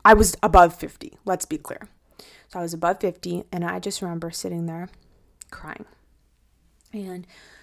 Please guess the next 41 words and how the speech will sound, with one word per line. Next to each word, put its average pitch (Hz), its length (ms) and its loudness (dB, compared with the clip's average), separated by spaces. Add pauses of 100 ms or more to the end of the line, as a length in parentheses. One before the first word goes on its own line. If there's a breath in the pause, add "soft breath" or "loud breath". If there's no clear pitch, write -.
(840 soft breath)
they 196 120 0
obviously 190 460 -4
let 190 280 0
me 196 140 2
and 185 120 -2
my 185 160 -4
mom 185 440 -4
and 180 140 -4
my 180 120 -8
dad 180 340 -6
and 180 120 -6
I, 175 240 -6
we 180 160 -4
obviously 180 520 -4
were 180 120 -8
just 180 200 -8
very 180 220 -4
upset. 185 480 0
We 196 100 -2
didn't 185 200 2
know 175 160 0
what 170 280 -2
to 190 100 -6
do. 180 320 0 (320)
When 196 160 2
I 202 140 4
hear 262 220 0
surgery, 214 760 0 (100)
I 180 200 2
hear 180 540 -2 (540 soft breath)
what 180 260 4
it's 170 140 -6
like 175 200 -2
in 185 100 -2
the 170 60 -2
movies. 170 440 -4
People 208 320 2
can 175 240 -2
die 165 240 0
from - 240 -12
it. - 120 -12